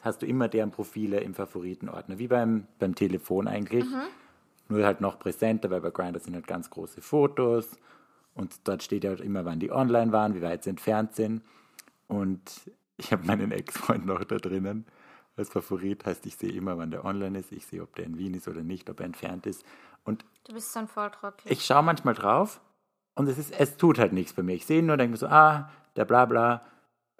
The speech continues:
Speaker 1: ah, ist er schon wieder online oder warum ist er so früh online oder bla bla bla.“ Interessiert mich nicht mehr wirklich, triggert mich nicht, aber
Speaker 2: Aber
Speaker 1: ich,
Speaker 2: warum
Speaker 1: ich
Speaker 2: ist er
Speaker 1: tue ihn
Speaker 2: dann
Speaker 1: nicht weg.
Speaker 2: Aber warum nicht?
Speaker 1: Keine Ahnung.
Speaker 2: Dann machen wir das jetzt.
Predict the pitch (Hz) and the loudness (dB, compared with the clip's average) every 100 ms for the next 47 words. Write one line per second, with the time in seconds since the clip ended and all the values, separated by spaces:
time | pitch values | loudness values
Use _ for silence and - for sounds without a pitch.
0 | - - 101 90 95 101 92 92 82 80 | -12 -4 -2 -2 -4 -2 0 0 -2 -4
1 | 85 92 87 85 85 80 87 80 - 92 | -4 -6 -6 -4 -4 -6 -8 -8 -6 -6
2 | 82 78 80 87 101 - 78 82 80 80 | -4 -6 -6 -2 -2 0 0 -2 -4 -8
3 | - - - _ _ _ _ _ _ _ | -12 -20 -20 _ _ _ _ _ _ _
4 | _ _ - 120 - 117 117 120 143 151 | _ _ -4 -2 0 2 4 4 4 0
5 | 143 160 151 156 190 220 - - _ _ | 2 2 2 4 4 4 0 -20 _ _
6 | _ _ - 123 147 165 156 170 - - | _ _ 4 6 6 4 2 0 -2 -12
7 | _ _ _ _ _ - 113 120 151 - | _ _ _ _ _ -2 4 4 2 -4
8 | - 113 - 117 117 123 175 180 - - | -2 -2 4 6 6 4 4 4 2 -12
9 | 214 208 208 254 226 208 _ - 107 98 | -10 -8 -8 -10 -10 -14 _ -4 0 2
10 | 135 151 117 233 240 240 226 226 220 - | 2 2 0 -2 -2 -8 -10 -12 -14 -18